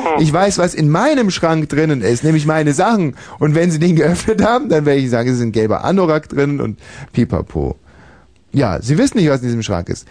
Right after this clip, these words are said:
„Nein, weil es ist ja der Schrank Nummer eins, wohingegen ich die Schränke wahrscheinlich sechsundfünfzig, siebenundfünfzig oder achtundfünfzig habe.“ Ja, und so verbringen wir dann die Zeit miteinander.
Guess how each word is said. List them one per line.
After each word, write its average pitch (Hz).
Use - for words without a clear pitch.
„Nein, 330
weil 180
es 214
ist -
ja 208
der 190
Schrank 196
Nummer 165
eins, 180
wohingegen 190
ich 226
die 175
Schränke 190
wahrscheinlich 156
sechsundfünfzig, 190
siebenundfünfzig 208
oder 240
achtundfünfzig 190
habe.“ 107
Ja, 131
und -
so 147
verbringen 170
wir 175
dann 165
die 160
Zeit 147
miteinander. 95